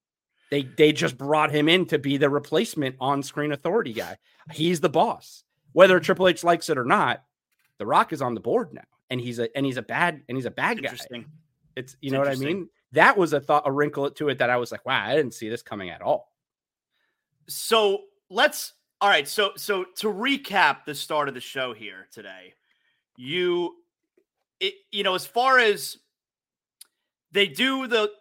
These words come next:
Speaker 2: show last Friday, Cody gives his spot.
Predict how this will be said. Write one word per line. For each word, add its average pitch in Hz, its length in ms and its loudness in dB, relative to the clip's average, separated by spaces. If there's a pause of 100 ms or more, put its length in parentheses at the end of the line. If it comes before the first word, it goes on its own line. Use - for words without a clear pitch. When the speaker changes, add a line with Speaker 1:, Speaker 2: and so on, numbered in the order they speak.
(500)
Speaker 2:
show 202 400 0
last 147 360 -2
Friday, 107 500 -10 (1000)
Cody 202 680 0 (800)
gives 202 340 0
his 180 240 -4
spot. - 360 -2